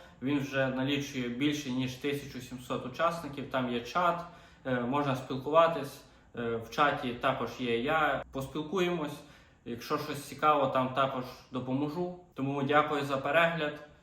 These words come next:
і побачимось в наступному відео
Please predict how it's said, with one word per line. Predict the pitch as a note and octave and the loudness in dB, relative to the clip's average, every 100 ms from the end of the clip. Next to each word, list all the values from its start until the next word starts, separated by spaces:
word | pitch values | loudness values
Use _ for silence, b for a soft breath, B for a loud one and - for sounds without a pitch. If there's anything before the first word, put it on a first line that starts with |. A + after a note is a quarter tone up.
| B _ | B _
і | D3 D#3+ D#3+ | -2 0 -2
побачимось | D#3+ C3 D3 D3 C#3+ C3+ C3 C3+ | -4 0 2 2 0 -4 -4 -6
в | |
наступному | B2+ D#3 D3 C#3 C#3 | -4 -4 -2 -2 -2
відео | C#3 E3+ E3 C#3+ C3 | 0 0 2 2 2